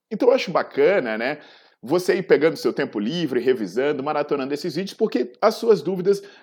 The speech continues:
elas vão sendo atendidas por diversas coisas que eu já falei antes. Até mesmo antes de perguntar assim, "Ah, fala sobre isso." Cara, joga no Google lá, entre aspas, "Paulo Gentil, e o que você quer saber?", porque tem muita coisa que eu já falei, tá bom?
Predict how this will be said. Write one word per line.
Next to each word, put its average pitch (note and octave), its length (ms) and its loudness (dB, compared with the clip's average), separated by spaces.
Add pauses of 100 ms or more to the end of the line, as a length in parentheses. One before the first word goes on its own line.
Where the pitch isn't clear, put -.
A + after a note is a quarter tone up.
(120)
elas F3 260 4
vão F#3 180 -2
sendo D#3+ 520 -4
atendidas B2+ 880 0 (400)
por C3 220 0
diversas B2+ 600 -2
coisas C#3 480 -2
que - 80 -4
eu C3+ 40 0
já B2+ 120 2
falei D3 200 2
antes. A2 160 0
Até C3 180 4
mesmo F#3+ 260 2
antes G#3 140 -2
de F#3+ 80 -4
perguntar F3+ 380 2
assim, F3+ 180 0
"Ah, F4+ 240 4
fala A3+ 240 2
sobre G3+ 320 2
isso." C#3+ 140 0
Cara, - 360 -4
joga D#3+ 440 2
no E3+ 100 -6
Google D3 320 4
lá, C3 100 4
entre B2+ 220 -2
aspas, G#2 340 -4
"Paulo D3+ 380 4
Gentil, A2+ 460 -4 (360)
e D3 120 -4
o D#3 40 0
que G3+ 140 -8
você F3+ 260 0
quer C#3 140 0
saber?", C3 320 0
porque D3+ 240 -4
tem A#3 140 -4
muita A3 400 -2
coisa D#3 240 -4
que E3 80 -4
eu E3 40 0
já D3+ 140 0
falei, - 240 2
tá - 140 -8
bom? E3 280 2